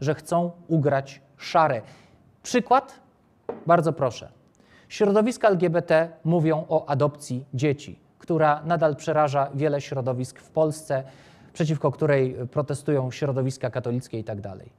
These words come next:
Więc oni mówią: „No dobrze, no to odłóżmy na razie te adopcje dzieci. Ale związki partnerskie w postaci małżeństw to już musicie przyjąć”. I zobaczcie, jak na to reagują politycy. Jak wszyscy kandydaci na prezydenta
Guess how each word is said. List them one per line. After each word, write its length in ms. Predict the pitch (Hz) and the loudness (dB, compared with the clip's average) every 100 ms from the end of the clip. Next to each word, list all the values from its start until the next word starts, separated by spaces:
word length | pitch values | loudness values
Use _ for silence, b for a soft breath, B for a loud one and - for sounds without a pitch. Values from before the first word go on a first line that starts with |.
| _ | _
Więc 200 | 165 170 - | -2 -2 2
oni 200 | 202 190 | 4 4
mówią: 400 | 185 165 160 160 - _ | 4 2 0 -4 -14 _
„No 140 | 240 | -2
dobrze, 440 | 208 180 117 107 - _ _ | 4 4 2 -6 -14 _ _
no 100 | 185 | -2
to 200 | 185 165 | 2 2
odłóżmy 600 | 196 185 233 202 - 135 | 4 4 6 4 0 -2
na 120 | 139 | 2
razie 260 | 156 151 135 | 2 2 0
te 140 | 139 | 0
adopcje 400 | 131 131 131 131 | 0 -2 -6 -6
dzieci. 380 | 117 117 - - _ _ _ _ _ _ _ | -4 -4 -8 -20 _ _ _ _ _ _ _
Ale 220 | 165 156 | 2 2
związki 520 | 135 185 269 - 170 | 4 4 2 0 -6
partnerskie 600 | - 135 165 180 180 - 127 | 0 -2 2 0 0 -4 -8
w 60 | |
postaci 460 | - 151 160 147 139 | -6 -2 -2 -2 0
małżeństw 760 | 139 214 254 131 113 104 - _ _ _ _ _ | 4 4 4 2 -4 -8 -16 _ _ _ _ _
to 100 | - | 4
już 160 | 185 147 | 4 4
musicie 400 | 165 151 185 147 | -2 -2 -2 -2
przyjąć”. 460 | - 120 98 - _ b b b b | -4 -12 -12 -18 _ b b b b
I 80 | 214 | 0
zobaczcie, 540 | 190 196 254 254 - 190 | 4 6 4 2 0 2
jak 200 | 190 180 | 2 0
na 100 | 170 | 0
to 120 | 160 | 2
reagują 440 | 151 139 147 135 | 2 2 0 0
politycy. 560 | 139 123 - 110 - - b b | -2 -6 -6 -12 -14 -20 b b
Jak 200 | 196 208 | 2 2
wszyscy 380 | - 262 - 233 | 0 -6 -2 -2
kandydaci 680 | 220 208 185 175 196 202 175 | 0 2 4 4 4 4 -2
na 120 | 151 | -2
prezydenta 760 | 147 160 143 147 180 143 101 | 0 -2 0 0 0 -2 -8